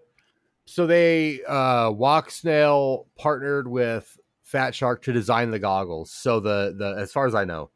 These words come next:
the Fat Shark engineers and stuff are the ones that designed the actual goggles,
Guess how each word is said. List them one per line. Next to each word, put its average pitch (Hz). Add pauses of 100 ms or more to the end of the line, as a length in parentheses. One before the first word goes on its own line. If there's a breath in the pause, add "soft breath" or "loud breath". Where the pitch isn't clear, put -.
(400)
the 107
Fat 139
Shark 139
engineers 110
and 90
stuff 95
are 107
the 104
ones 110
that 104
designed 110
the 117
actual 101
goggles, 82